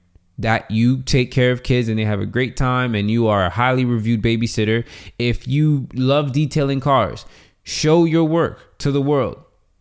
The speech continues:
And the world, it, when it's good, if it's good, they'll come to you. And then now,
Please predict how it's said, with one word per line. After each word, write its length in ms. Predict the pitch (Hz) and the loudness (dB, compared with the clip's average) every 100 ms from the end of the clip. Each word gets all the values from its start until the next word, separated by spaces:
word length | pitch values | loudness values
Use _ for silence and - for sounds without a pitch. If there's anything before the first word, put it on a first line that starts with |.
| _ _ _ _ | _ _ _ _
And 220 | 123 127 | -2 2
the 80 | 120 | 4
world, 540 | 117 117 151 156 175 - - - - | 4 4 4 2 0 -6 -20 -20 -6
it, 100 | 117 | 0
when 200 | 113 120 | 2 2
it's 180 | 147 131 | 0 0
good, 380 | 123 208 226 - _ _ _ | 2 4 2 -4 _ _ _
if 240 | - 156 - | -2 0 2
it's 180 | 175 117 | 0 2
good, 320 | 120 131 160 - _ _ _ | 0 0 -4 -16 _ _ _
they'll 200 | 120 143 | 0 0
come 300 | 139 180 214 | 2 2 2
to 140 | - 131 | 0 0
you. 280 | 92 110 - _ _ - | -2 -6 -14 _ _ -12
And 240 | 123 135 151 | -2 0 2
then 200 | 220 220 | 2 2
now, 440 | 135 113 131 180 | 2 2 0 -6